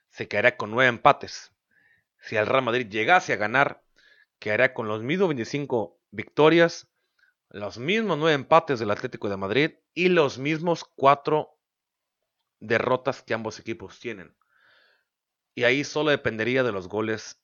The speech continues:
de visitante. O de, bueno, no de, de, de, de los goles totales. Que si el Atlético de Madrid llegase a empatar, los cuarenta y un goles quedan igual, la diferencia. Y si Madrid gana por paliza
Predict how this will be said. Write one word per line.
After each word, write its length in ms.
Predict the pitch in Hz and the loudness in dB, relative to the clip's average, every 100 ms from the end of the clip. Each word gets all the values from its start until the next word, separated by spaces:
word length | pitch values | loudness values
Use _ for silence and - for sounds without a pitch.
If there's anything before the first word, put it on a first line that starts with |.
| - | -14
de 220 | 92 92 | -10 -10
visitante. 800 | 90 - 87 98 90 80 - - _ _ _ _ _ _ _ _ _ _ _ _ _ _ _ _ _ _ _ | -10 -16 -12 -10 -10 -12 -20 -20 _ _ _ _ _ _ _ _ _ _ _ _ _ _ _ _ _ _ _
O 120 | 104 | -4
de, 60 | 110 | -2
bueno, 300 | 117 123 90 | 0 -2 -4
no 280 | 107 135 117 | -2 -2 -2
de, 140 | 98 - | -6 -10
de, 360 | 95 101 104 92 | -8 -6 -6 -10
de, 120 | 85 | -12
de 160 | - | -8
los 160 | 110 95 | -8 -4
goles 280 | 117 123 - | -4 -4 -8
totales. 640 | 98 - 110 87 80 - _ _ _ - - | -14 -2 -2 -2 -10 -20 _ _ _ -20 -20
Que 200 | - 143 | 0 0
si 100 | 143 | 2
el 40 | 113 | 0
Atlético 420 | - 135 135 113 | 0 -4 -4 -8
de 80 | 101 | -4
Madrid 400 | 104 113 120 92 | -2 0 -2 -4
llegase 340 | 104 113 - | 0 0 0
a 40 | 117 | -4
empatar, 500 | 104 104 143 - - _ _ | -6 0 2 2 -4 _ _
los 300 | 92 - _ _ _ | -18 -18 _ _ _
cuarenta 300 | 98 90 90 | -8 -6 -4
y 60 | 101 | -6
un 100 | 107 | -4
goles 260 | 110 95 | -4 -6
quedan 220 | - 107 123 | -6 -6 -2
igual, 380 | 160 175 254 _ _ _ | 2 2 0 _ _ _
la 100 | - | -16
diferencia. 520 | 90 151 143 131 170 - _ _ _ _ _ - _ _ _ _ _ _ _ _ | -8 -4 -4 -6 -12 -14 _ _ _ _ _ -20 _ _ _ _ _ _ _ _
Y 120 | 110 | -14
si 100 | 98 104 | -10 -2
Madrid 280 | 107 123 113 | 2 4 6
gana 320 | 151 160 - | 6 6 0
por 200 | 98 - | -6 -6
paliza 520 | 98 127 117 113 107 | -4 -4 -2 -4 -4